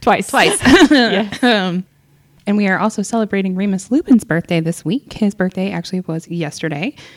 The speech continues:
Speaker 2: So he is gonna be about sixty, I think. Yes, all
Speaker 1: Yes,
Speaker 2: of them
Speaker 1: he's
Speaker 2: are
Speaker 1: a
Speaker 2: turning sixty
Speaker 1: yeah.
Speaker 2: this year,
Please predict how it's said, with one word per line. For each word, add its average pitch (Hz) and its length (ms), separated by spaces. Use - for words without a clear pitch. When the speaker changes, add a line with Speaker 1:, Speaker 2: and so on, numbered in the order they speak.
Speaker 2:
So 180 380
he 262 500
is 180 220
gonna 185 200
be 185 400
about 185 500
sixty, - 640
I - 40
think. - 320
Yes, - 300
all 170 180
Speaker 1:
Yes, 170 80
Speaker 2:
of 175 40
them 175 100
Speaker 1:
he's 160 80
Speaker 2:
are 165 40
Speaker 1:
a - 20
Speaker 2:
turning 156 240
sixty - 380
Speaker 1:
yeah. 143 120
Speaker 2:
this 175 180
year, 113 360